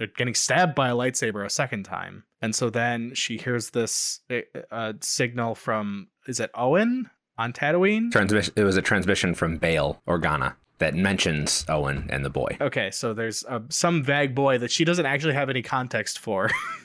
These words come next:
Speaker 1: on Tatooine, that, so that she immediately goes to try and get little Luke on Tatooine. Vader's chasing Obi-Wan. Obi-Wan splits off from the rest of the pack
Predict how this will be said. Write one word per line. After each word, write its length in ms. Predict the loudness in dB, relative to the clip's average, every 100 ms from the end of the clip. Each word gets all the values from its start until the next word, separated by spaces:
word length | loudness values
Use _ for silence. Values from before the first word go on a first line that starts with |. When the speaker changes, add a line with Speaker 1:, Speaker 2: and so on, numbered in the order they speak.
| -8 -2
Speaker 1:
on 180 | 0 0
Tatooine, 540 | 0 2 0 -2 -4
that, 120 | -2
so 140 | 0 2
that 280 | 2 -2 -10
she 380 | -4 2 2 2 -2
immediately 460 | 0 4 6 6 4
goes 340 | 6 4 4
to 100 | 0
try 240 | -2 0 0
and 140 | 0
get 320 | 0 -2 -2
little 240 | -2 -2 -2
Luke 360 | -6 -8 -16 _
on 140 | -6 -4
Tatooine. 540 | -2 0 0 -2 -6 -2
Vader's 340 | 2 4 2
chasing 340 | 2 0 0 0
Obi-Wan. 640 | 2 4 4 2 0 -4 -2
Obi-Wan 360 | 2 4 4 0
splits 380 | 0 0 2 2
off 180 | 2
from 140 | 0 0
the 80 | 2
rest 240 | 0 -2
of 60 | -4
the 60 |
pack 520 | -2 0 0 -2 -8